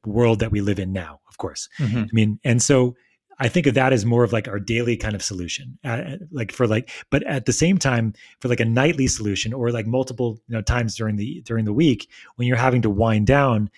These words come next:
Speaker 1: you're looking for good alternatives as opposed to, you know, to using alcohol or, you know, other kinds of drugs to,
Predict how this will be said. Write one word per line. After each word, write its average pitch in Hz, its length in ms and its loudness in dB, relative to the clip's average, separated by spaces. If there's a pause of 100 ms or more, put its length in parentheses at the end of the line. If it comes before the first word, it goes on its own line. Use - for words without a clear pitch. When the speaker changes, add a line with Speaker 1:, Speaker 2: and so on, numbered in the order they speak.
(200)
Speaker 1:
you're 117 160 0
looking 127 240 0
for 117 160 0
good 117 180 4
alternatives 113 640 2
as 104 160 0
opposed 120 400 2
to, 104 260 0 (540)
you 117 80 -6
know, 110 40 -6
to - 140 -12
using 117 280 -4
alcohol 117 540 2
or, 104 240 -4
you 117 60 -4
know, 101 240 -4
other 113 220 0
kinds - 240 -10
of 95 80 -18
drugs 123 340 2
to, 107 180 -2